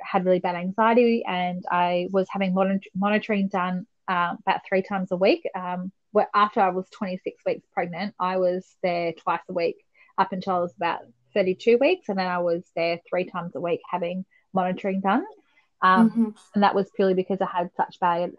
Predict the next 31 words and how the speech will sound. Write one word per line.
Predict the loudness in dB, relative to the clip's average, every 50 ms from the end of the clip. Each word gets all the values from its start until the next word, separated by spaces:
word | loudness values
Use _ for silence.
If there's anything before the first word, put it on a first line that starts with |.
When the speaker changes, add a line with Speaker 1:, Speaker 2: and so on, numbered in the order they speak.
| -8 -6
Speaker 1:
anxiety | -4 -4 -4 -4 -2 0 2 2 4 4 2 2 2 0
and | -2 -4
I | -6
was | -6 -6 -6 -8
obviously | -8 -8 -8 -10 -12 -10
really | -10 -10 -8 -2
worried | 2 4 6 6 6 6 4
and | 4 2
everything. | -2 -4 -4 -2 -2 -4 -2 -4 -6 -8 -10 _ _ _ _ -20 _ _ _ _ _ _ 2
Um, | 6 6 8 8 6 4
Speaker 2:
Mm-hmm. | 2 -2 -2 -4 -6 -10 -20 _ _ _ _ _ _ _ _ 0
Speaker 1:
and | 2 2 4 4
then | 4 2 2 2 0 0 0 -2 -2 -4 -8 -10 _ _ _ _ _ -6
when | 0 4 4 4 4 4 2 0
I | 0 2 2
was, | 2 2 2 0 -2 -6 -18 _ _ _ _ -20 -14 -12 -12
uh, | -12 -14 _ _ _ _ _ -4
about | 0 0 0 0 0 _
thirty-six | 0 0 0 0 -4 -4 -4 -4 -4 -2 -2
weeks, | -2 -2 -2 -4 -10 -20 -16 -6 -2
at | 0 0 0 0
that | -2 -2 0
moment | -2 -2 -2 -4 -6
in | -8 -8
time, | -4 -2 0 0 0 0
I | -2
actually | -2 -2 -4 -4 -4
had | -2 -2 -2
a | -2
private | -2 0 0 2 2 2 0 -2
obstetrician, | -2 -4 -6 -8 -2 0 2 2 4 2 0